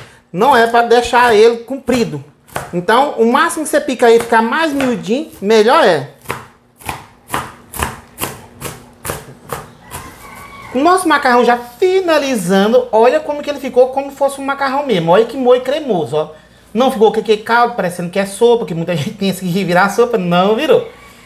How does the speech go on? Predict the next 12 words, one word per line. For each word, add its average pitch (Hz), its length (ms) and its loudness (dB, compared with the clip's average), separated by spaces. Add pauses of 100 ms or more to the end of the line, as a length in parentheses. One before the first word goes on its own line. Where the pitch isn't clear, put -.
Ficou - 160 -4
bem 208 200 2
cremoso, 180 420 0
né? 226 220 -2 (400)
Nesse 311 380 2
ponto 277 280 2
aqui, 185 260 2
ó. 127 100 2 (520)
Agora 196 400 4
a - 20 4
gente 226 280 0
pode 180 640 2